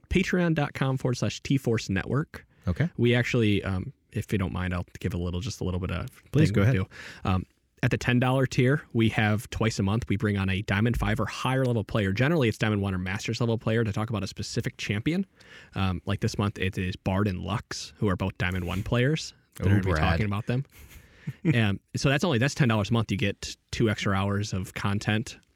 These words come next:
Speaker 1: You know, uh, you go there, subscribe. You can, s-, and if you subscribe, let's say you subscribed and your money was taken out January first,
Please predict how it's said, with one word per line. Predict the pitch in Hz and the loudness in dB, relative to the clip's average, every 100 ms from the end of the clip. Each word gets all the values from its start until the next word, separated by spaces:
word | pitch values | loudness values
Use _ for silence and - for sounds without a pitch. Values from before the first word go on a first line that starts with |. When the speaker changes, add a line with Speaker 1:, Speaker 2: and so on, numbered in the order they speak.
| _ _ - | _ _ -4
Speaker 1:
You | 104 | -2
know, | 95 98 - | -2 -4 -2
uh, | |
you | 101 95 101 | -2 0 -2
go | 120 101 | -2 -2
there, | 98 | 0
subscribe. | 98 117 - 101 | -2 -2 0 2
You | 135 | 4
can, | 156 | 2
s-, | - | 2
and | 127 123 | 2 2
if | 123 | 2
you | 131 | 0
subscribe, | 131 - 120 127 | 0 0 0 0
let's | 135 | 2
say | 160 | 4
you | 131 | 4
subscribed | - 127 - 117 117 113 - | 2 -2 0 2 2 0 0
and | 113 107 | 0 2
your | 107 | 2
money | 110 110 | 4 2
was | 107 | 2
taken | 113 107 | 0 0
out | 104 | -2
January | - 107 101 101 | 0 0 0 0
first, | 107 120 | 0 0